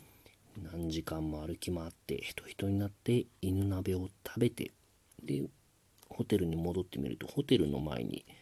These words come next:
えー、ホテルの支配人が立ってるんですよね。支配人が立ってる。で、許さんとなんか話をしている。で、私後ろから覗くと、えー、ホテルの中フロントでは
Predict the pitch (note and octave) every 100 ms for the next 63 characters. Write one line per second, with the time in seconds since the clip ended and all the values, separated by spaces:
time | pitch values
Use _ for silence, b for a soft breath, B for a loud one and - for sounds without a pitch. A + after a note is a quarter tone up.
0 | B _ - B1+ - - - - - -
1 | D2+ B1+ - - - G2 F#2+ F#2 F2+ F#2
2 | F2+ F2 - G2 - - - - - -
3 | - E2+ - - - F2 C2 C2 - -
4 | B B B _ - - - - B B
5 | B F#3 D3 - - - A2+ - - -
6 | - G1+ - _ _ D2+ - - F#2 F2+
7 | - - - - A1 A1 F#2+ A2+ A#2+ -
8 | A#2+ A#2+ C3 A#2+ A#2+ A#2 A2+ A2 G#2+ -
9 | - C#3 B2+ - _ _ _ _ E2 C2
10 | - - - - - A2 G2 G2 - -
11 | A#2+ B2+ B2 - A#2+ A#2+ F#2+